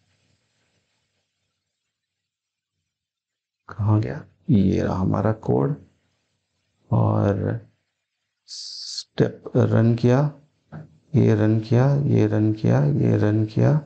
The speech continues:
अच्छा, अच्छा, अच्छा,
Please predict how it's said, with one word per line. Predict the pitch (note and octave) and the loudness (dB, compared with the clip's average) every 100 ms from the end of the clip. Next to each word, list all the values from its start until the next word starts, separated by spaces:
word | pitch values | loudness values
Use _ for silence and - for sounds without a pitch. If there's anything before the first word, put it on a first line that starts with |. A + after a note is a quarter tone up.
| _ _ _ _ _ _ _ | _ _ _ _ _ _ _
अच्छा, | - - C#3+ G#2+ - _ _ _ _ _ _ _ - | -8 -2 0 0 -6 _ _ _ _ _ _ _ -8
अच्छा, | - - D#3 D#3+ - _ _ _ _ _ _ _ _ _ - | -8 0 2 0 -4 _ _ _ _ _ _ _ _ _ -20
अच्छा, | E2 E2 _ - - A#1+ | -18 -20 _ -20 -14 -14